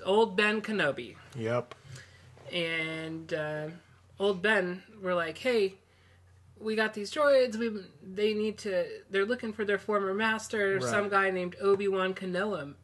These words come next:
Speaker 1: uh, Kenobi. Kenoam."
Speaker 2: That would have been different.
Speaker 1: "Obi-Wan Kenobi."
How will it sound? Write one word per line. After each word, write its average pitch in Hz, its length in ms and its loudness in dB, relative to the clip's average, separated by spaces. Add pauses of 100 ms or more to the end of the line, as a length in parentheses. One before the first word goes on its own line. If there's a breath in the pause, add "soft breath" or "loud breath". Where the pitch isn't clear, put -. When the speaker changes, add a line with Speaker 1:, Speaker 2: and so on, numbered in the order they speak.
(160)
Speaker 1:
uh, 170 300 0
Kenobi. 185 480 -4 (360 soft breath)
Kenoam." 151 520 -8
Speaker 2:
That 131 200 0
would 170 60 4
have 160 100 0
been 123 120 0
different. 120 360 -6 (440 soft breath)
Speaker 1:
"Obi-Wan 262 460 6
Kenobi." 233 520 4